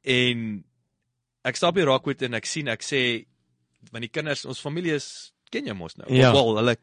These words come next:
Speaker 1: ken jou musiek,
Speaker 2: Ja, ja,
Speaker 1: hulle,
Speaker 2: ja, ja, ja.
Speaker 1: en, eh,
Speaker 2: Philip Polis,
Speaker 1: en, en,
Speaker 2: alles.
Speaker 1: en ek koop, en ek koop,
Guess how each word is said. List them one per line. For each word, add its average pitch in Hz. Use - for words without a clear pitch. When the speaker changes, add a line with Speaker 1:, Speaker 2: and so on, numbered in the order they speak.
Speaker 1:
ken 147
jou 123
musiek, 131
Speaker 2:
Ja, 185
ja, 160
Speaker 1:
hulle, 131
Speaker 2:
ja, 117
ja, 107
ja. 104
Speaker 1:
en, 120
eh, 117
Speaker 2:
Philip 160
Polis, 151
Speaker 1:
en, -
en, 143
Speaker 2:
alles. 147
Speaker 1:
en 160
ek 156
koop, 165
en 117
ek 123
koop, 139